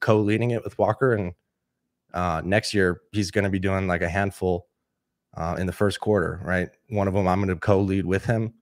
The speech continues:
and then after that, he's basically gonna be doing, you know, so in, in three months, basically, he's going from, you know, still, you know, industry veteran,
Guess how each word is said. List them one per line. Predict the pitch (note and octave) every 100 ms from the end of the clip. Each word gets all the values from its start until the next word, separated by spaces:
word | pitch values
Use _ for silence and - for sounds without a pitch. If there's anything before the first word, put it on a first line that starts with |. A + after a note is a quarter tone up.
| _ -
and | F#2+
then | F#2+
after | F2 F2+
that, | F2 G2
he's | F2
basically | - F#2 - F2+ F#2+
gonna | F2 F2+
be | E2+
doing, | F#2 F2
you | G#2+
know, | F2+
so | - F#2+
in, | F#2+ F2+ _
in | G2+ F#2
three | - C3+
months, | A2 A#2 G#2
basically, | F#2 F2 G2 - F#2
he's | G2
going | G#2 G2+ G2
from, | - F2 E2+ - _ _ _ _
you | C3
know, | A2 F#2+
still, | - F#3 C3+ - - _ _ _
you | C3 G#2
know, | F2+ F2+ G#2
industry | B2+ B2+ - G#2
veteran, | G#2 G#2+ F2+ D#2+ E2+